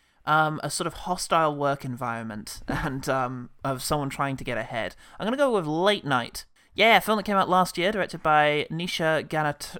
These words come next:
uh, Ganatra, by a screenplay by the star, Mindy Kaling, who I suspect, and I suspect this must come from <laughs> real-life experiences of sort of trying to write for comedy shows. It's about Mindy Kaling's character as this sort of outsider who comes in to write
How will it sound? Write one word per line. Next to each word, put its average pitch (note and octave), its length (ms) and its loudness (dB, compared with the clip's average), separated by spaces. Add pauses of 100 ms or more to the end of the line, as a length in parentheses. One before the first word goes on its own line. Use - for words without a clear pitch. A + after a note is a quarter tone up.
uh, C#3+ 200 2
Ganatra, E3 580 -2 (280)
by G3 220 8
a F#3 120 4
screenplay F#3 500 0
by E3 140 4
the D#3+ 80 -6
star, C4 480 6
Mindy E3+ 260 -4
Kaling, D#3 460 -2 (1200)
who E3 80 4
I F3 80 6
suspect, - 400 0
and F3+ 100 2
I F3+ 40 0
suspect G3+ 400 -4
this G3 120 -8
must F3 240 -2
come D3+ 200 -4
from C#3+ 180 -4
<laughs> - 80 2
real-life D3+ 320 0
experiences C3 600 -6
of B2 80 -8
sort C3 160 -8
of B2 60 -10
trying B2 240 -4
to A#2+ 80 -10
write A2+ 140 -6
for - 80 -18
comedy E3 320 0
shows. G#2+ 360 -8
It's - 280 -6 (300)
about E3+ 300 6
Mindy A3 200 -2
Kaling's F3 340 -4
character B2+ 460 -4
as B2 160 -8
this C3 180 -8
sort - 340 -8
of C3+ 160 -10
outsider C3 720 -2
who B2+ 120 -14
comes D3+ 320 -6
in B2+ 340 -4 (280)
to C3+ 240 -4
write C3+ 640 -4